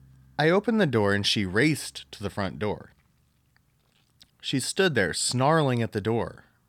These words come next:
It was an angry, violent growl, one I had never heard her make before.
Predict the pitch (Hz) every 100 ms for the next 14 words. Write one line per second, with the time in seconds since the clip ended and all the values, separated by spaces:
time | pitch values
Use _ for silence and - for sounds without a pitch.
0 | - 117 117 127 - 147 160 123 117 98
1 | 85 104 117 113 98 71 87 92 107 90
2 | - - _ 98 123 160 143 98 98 113
3 | 127 127 104 117 104 98 98 - 90 -
4 | 71 -